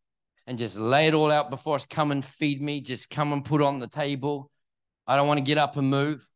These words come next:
God's inviting some of us to get up, go out and hunt that thing down ourselves,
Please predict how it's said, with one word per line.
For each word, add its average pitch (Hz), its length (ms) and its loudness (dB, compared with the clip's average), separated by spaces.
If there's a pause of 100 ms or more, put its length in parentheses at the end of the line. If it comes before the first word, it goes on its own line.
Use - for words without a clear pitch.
(1400)
God's 175 260 6
inviting 175 360 2
some 165 240 -2
of 160 80 -4
us 165 220 -4
to 156 140 -10
get 151 220 -6
up, 175 260 0 (760)
go 175 200 2
out 160 160 -2 (300)
and 135 120 0
hunt 180 280 2
that 160 200 -2
thing 160 200 -6
down 156 240 -8
ourselves, 165 720 -6